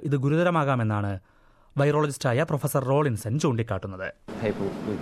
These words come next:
Speaker 2: diabetes, people with chronic heart or lung disease, people who've received transplants, uh, Aboriginal, Aboriginal Torres Strait Islanders who are, uh, over, particularly over the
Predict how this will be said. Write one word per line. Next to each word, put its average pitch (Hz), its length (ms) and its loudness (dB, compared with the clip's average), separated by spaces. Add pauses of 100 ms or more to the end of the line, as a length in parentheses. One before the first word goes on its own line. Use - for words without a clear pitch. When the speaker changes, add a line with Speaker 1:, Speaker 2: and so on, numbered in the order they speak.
Speaker 2:
diabetes, 95 560 0 (100)
people 104 220 -4
with 95 140 -6
chronic 98 260 -6 (120)
heart 98 320 -4
or 95 80 -4 (100)
lung 98 240 -2
disease, 98 440 0 (380)
people 113 260 -2
who've 110 220 -2
received 101 380 0
transplants, 98 680 -4 (500)
uh, 98 140 -4 (180)
Aboriginal, 113 380 -4 (240)
Aboriginal 104 480 -4
Torres 104 280 -4
Strait 101 200 -2 (100)
Islanders 107 440 -2
who 101 80 0 (140)
are, 92 120 -4 (300)
uh, 92 160 -4 (220)
over, 98 220 -2 (360)
particularly 117 460 -2 (100)
over 95 200 -2
the 95 60 -2